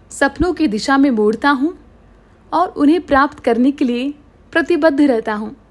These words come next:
मैं अपनी ज़िंदगी को हर पल को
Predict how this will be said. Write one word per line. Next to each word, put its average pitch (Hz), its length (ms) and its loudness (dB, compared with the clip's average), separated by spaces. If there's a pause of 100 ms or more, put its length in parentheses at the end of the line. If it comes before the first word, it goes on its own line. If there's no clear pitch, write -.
(1400)
मैं 311 120 2
अपनी 381 260 0
ज़िंदगी 262 480 0
को 277 240 -2 (500)
हर 381 180 -2
पल 349 260 0
को 233 220 -4